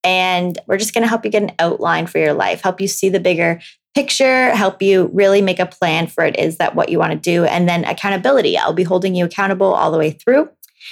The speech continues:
So if this is something that you're interested in, I'm holding it for,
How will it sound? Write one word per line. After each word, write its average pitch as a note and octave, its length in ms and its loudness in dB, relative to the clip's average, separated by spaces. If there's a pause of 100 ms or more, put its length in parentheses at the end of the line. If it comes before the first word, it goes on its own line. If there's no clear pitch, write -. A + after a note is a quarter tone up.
(140)
So - 120 0
if A#3 100 0
this B3 160 0
is C4+ 80 0
something C4 260 2
that A3 120 2
you're F#3 140 -2
interested F#3+ 420 -2
in, F#3+ 140 0
I'm F#3 200 -2
holding F#3 320 0
it F3+ 160 -2
for, F3 580 0